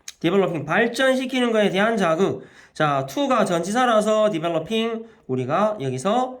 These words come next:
동사가 아니라 동명사가 필요하다. 자, 무엇을 발전시키느냐? Perceptual system, 인지적인 시스템을 발전시키는 자극을 제공을, 예, 함으로써. 그리고 병렬 구조, feeding,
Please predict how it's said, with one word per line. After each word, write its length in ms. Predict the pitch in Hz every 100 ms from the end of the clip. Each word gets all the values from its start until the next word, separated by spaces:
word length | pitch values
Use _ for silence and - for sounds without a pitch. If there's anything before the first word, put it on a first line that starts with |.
| -
동사가 500 | 143 156 165 170 151
아니라 480 | 131 156 180 233 254 - _
동명사가 720 | - 160 208 254 269 240 175 151
필요하다. 640 | 131 113 104 101 101 - - _ _ _ _ _ _ _ - - -
자, 220 | - 156
무엇을 320 | 139 156 175 202
발전시키느냐? 1000 | 196 202 220 220 214 202 226 226 220 214
Perceptual 960 | 160 156 156 277 269 - 220 196 196 185
system, 760 | 175 170 160 147 135 131 120
인지적인 460 | 151 175 180 185 175
시스템을 520 | 165 156 190 226 233
발전시키는 960 | 143 143 151 151 147 143 170 233 208 - - - -
자극을 600 | - 135 135 139 180 226 214
제공을, 840 | 147 147 147 175 226 220 214 202 - - _ _ _ 131
예, 160 | 127
함으로써. 1160 | 123 165 147 139 160 147 139 127 120 110 107 110
그리고 880 | - 214 277 277 262 254 285 240 180
병렬 380 | 156 214 214 185
구조, 420 | 170 165 233 247
feeding, 1080 | 240 180 165 156 143 175 180 165 139 127 110